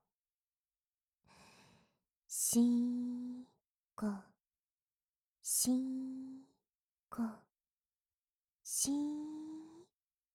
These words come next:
コ。本屋のお姉さんが手こ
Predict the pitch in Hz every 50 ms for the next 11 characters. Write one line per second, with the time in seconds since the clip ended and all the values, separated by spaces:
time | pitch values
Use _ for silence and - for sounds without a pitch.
0 | _ _ - - 320 311 294 285 - - - - _ _ _ _ _ _ _ _
1 | _ _ _ _ _ _ _ _ _ _ _ _ _ _ _ _ _ _ _ _
2 | _ _ _ _ _ _ _ _ _ _ _ _ _ _ _ _ _ _ _ _
3 | _ _ - - - - - - - - _ _ _ _ _ _ _ _ _ _
4 | _ _ - 254 262 262 262 262 240 226 214 202 190 190 196 196 220 254 277 277
5 | - - 247 240 226 214 208 208 214 214 214 - - - - _ _ _ _ _
6 | _ _ _ _ - - 196 190 - - - 233 240